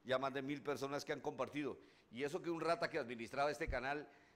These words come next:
tiene una cantidad de gente, dizque, ¿cómo es? Reportando la página y bloqueando el programa y bloqueando el noticiero, pero vea, le digo de una vez, aquí gracias a Dios, Dios nos multiplica, Dios nos bendice.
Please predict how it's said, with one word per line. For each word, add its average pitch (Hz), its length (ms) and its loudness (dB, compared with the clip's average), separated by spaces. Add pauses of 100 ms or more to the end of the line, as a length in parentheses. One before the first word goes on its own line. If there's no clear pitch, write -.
(200)
tiene 165 340 2
una 165 420 -2
cantidad 131 420 2
de 135 80 4
gente, 151 380 -2
dizque, 135 480 -6 (880)
¿cómo 156 180 -6
es? 175 60 -2
Reportando 139 720 -2
la 151 160 6
página 151 320 4
y 143 40 0
bloqueando 131 580 2
el 147 80 0
programa 135 520 2
y 147 40 -2
bloqueando 127 460 -2
el 143 60 -6
noticiero, 139 460 0
pero 139 180 0
vea, 151 260 4 (380)
le 131 120 -2
digo 185 220 2
de 190 80 4
una 190 140 2
vez, 180 320 2
aquí - 220 0
gracias 170 360 4
a 160 40 4
Dios, 156 180 2
Dios 160 140 0
nos 156 120 -4
multiplica, 131 500 -4
Dios 143 120 0
nos 143 100 -4
bendice. 120 520 -2